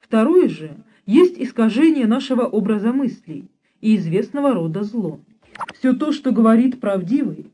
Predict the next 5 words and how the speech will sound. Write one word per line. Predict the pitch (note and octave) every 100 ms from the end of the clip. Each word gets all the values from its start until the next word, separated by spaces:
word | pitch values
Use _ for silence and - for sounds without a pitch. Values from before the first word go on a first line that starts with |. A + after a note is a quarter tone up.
| -
но | A#3
сдержанный, | A3 F3+ C4 G#3+ G#3 G3+ G3 F#3 -
неоткровенный | F#3 G3 G3+ G#3+ A#3+ A3+ E3
человек – | D#3+ F3+ E3+ G3+ D4 -
правда. | - C#4 - - -